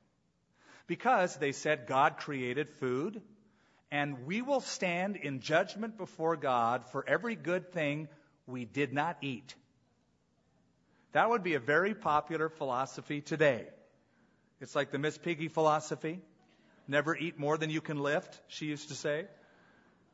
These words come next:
So they saw indulgence as good. God gave us good things. If you fast, you're withholding something good that God would want to give.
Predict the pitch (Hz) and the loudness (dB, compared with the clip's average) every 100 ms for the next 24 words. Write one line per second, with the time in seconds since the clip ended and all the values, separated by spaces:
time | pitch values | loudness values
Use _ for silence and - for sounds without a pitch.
0 | _ _ _ - 208 190 220 226 233 185 | _ _ _ -2 2 4 4 2 4 4
1 | 175 - 175 170 165 220 254 220 190 - | 4 0 -6 -4 2 4 4 -2 -4 -6
2 | 147 113 170 226 214 180 165 156 135 170 | -10 -2 4 6 6 4 2 2 2 -4
3 | 190 180 - 160 156 190 226 160 147 151 | -2 -4 -2 -2 0 -2 -2 -4 -4 -6
4 | 135 160 170 208 - 160 143 143 165 185 | 0 2 2 0 -4 -4 -4 0 0 0
5 | 180 180 151 147 123 156 151 120 127 143 | -4 -4 -4 -4 0 0 0 -2 2 0
6 | 139 127 131 127 156 226 | 0 -4 -4 -4 -6 -8